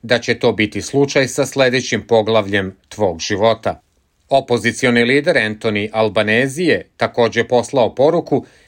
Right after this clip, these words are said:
i rekao da je bila inspiracija, mađioničar na terenu i šampion. On kaže da je ona, dok se penjala ka vrhu, podigla sve nas.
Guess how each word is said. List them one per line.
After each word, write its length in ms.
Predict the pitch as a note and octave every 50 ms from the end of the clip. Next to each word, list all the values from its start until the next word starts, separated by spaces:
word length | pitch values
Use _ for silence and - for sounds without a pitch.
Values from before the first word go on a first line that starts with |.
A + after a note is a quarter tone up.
| _ -
i 120 | B2+ B2+
rekao 420 | C3 D3 D#3 D3+ - E3+ D3 C3 A#2+
da 140 | A2 B2
je 80 | A#2+ A2+
bila 280 | A2 C3 C3+ B2+ B2 B2
inspiracija, 880 | A#2 A#2+ A#2 A#2 - - - B2 A#2+ A#2+ B2 C3 C3 - - A2 - - _ _ _ _ _ _ _ _ -
mađioničar 840 | A2 A#2 A#2 A2 G#2+ A#2+ B2 A#2 A#2+ B2 C3 - - A#2+ G#2 F#2+
na 120 | G2 G2 F#2+
terenu 540 | - - A2+ A#2+ C3 C#3+ D3 D3 C3 A#2+ - _ _ _ _ _
i 120 | D3 C#3
šampion. 540 | C3+ - - B2+ G#2+ G#2+ A#2+ G#2 F2+ D#2+ C#2+ - _ _ _ _ _ _ _ _ _ _ _ _ _ _
On 280 | - C3+ B2+ A#2 F#2+ -
kaže 460 | - B2+ C3+ D3 C#3+ - D#3 C#3 - - _ -
da 120 | G#2+ G#2+
je 100 | F#2+ F2+
ona, 380 | F2 G#2 B2+ C#3+ E3 D3+ A#2+ - _ _ _ _ _ _
dok 220 | - A2+ A#2+ A#2 -
se 300 | - - A2 G2 - - _ -
penjala 460 | C#3 C3 A#2+ G#2+ F#2 E2+ E2+ E2 -
ka 120 | - A2+
vrhu, 500 | G#2 F#2+ C#3+ D#3+ D#3+ - - C3+ G#2+ - _ _ _ _ _ _ _
podigla 500 | - B2 A#2 A2+ A#2+ A2+ G#2 G#2+ G2+ G2
sve 300 | - - - A2 G2+ F#2
nas. 440 | G2 A2 A2 F#2+ F2 - - -